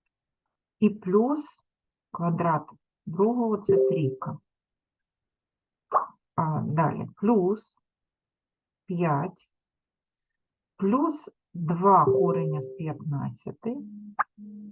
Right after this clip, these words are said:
і плюс трійка. Це зрозуміло, діти, чому так? А в знаменнику в нас різниця квадратів.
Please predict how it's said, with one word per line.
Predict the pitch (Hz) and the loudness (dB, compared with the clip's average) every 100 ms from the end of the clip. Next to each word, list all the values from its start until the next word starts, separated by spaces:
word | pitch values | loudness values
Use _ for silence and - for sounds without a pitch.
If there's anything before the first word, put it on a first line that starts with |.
| _ _ - | _ _ -10
і | 175 | -10
плюс | - 175 214 - | -6 -4 -4 -6
трійка. | 165 143 135 - 120 | -6 -6 -6 -6 -2
Це | - 220 | 2 4
зрозуміло, | 214 226 208 214 247 359 233 | 4 2 4 4 4 0 -2
діти, | 165 160 - | -4 -8 -8
чому | 143 - 170 165 147 | -10 -4 -4 -2 -6
так? | - - - _ _ _ _ _ _ _ _ _ _ _ | -8 -12 -18 _ _ _ _ _ _ _ _ _ _ _
А | 208 220 | 4 4
в | 180 | 2
знаменнику | 160 185 175 190 294 370 262 - - | -4 0 2 2 2 2 0 0 -6
в | 160 | -4
нас | 165 160 131 - - | 0 0 0 -4 -8
різниця | 185 190 175 160 170 208 233 - 277 285 285 _ _ _ _ _ _ _ _ | 0 2 2 2 2 2 0 -2 -2 -2 -6 _ _ _ _ _ _ _ _
квадратів. | - 185 190 151 - - | 0 0 2 -2 -4 -8